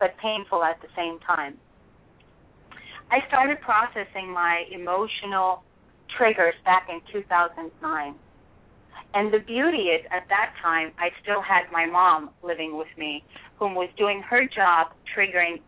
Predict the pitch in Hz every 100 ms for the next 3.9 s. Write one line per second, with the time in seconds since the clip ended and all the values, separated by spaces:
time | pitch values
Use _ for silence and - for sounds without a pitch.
0 | - 262 269 262 277 262 - 254 247 220
1 | 208 - 220 208 208 214 - 196 190 202
2 | 185 160 160 _ - _ 175 - - 214
3 | 196 - 180 170 180 170 165 151 135